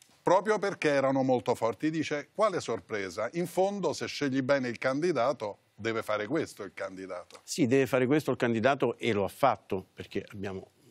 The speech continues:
Speaker 2: l'abbiamo detto che la resa della Todde è stata è stata molto alta, credo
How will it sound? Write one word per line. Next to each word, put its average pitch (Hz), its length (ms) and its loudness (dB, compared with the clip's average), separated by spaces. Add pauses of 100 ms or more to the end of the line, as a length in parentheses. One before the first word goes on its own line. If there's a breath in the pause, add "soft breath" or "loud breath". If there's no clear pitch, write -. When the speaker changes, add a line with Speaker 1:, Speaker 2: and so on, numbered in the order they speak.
(360)
Speaker 2:
l'abbiamo 104 380 -2
detto 107 340 0
che 98 320 -2 (200)
la 110 160 -2
resa 127 280 2
della 107 220 2
Todde 104 540 -2
è 107 120 -8
stata 95 540 -4 (240)
è - 20 -18
stata 104 280 -6
molto 107 340 -2
alta, 101 220 0
credo 123 320 0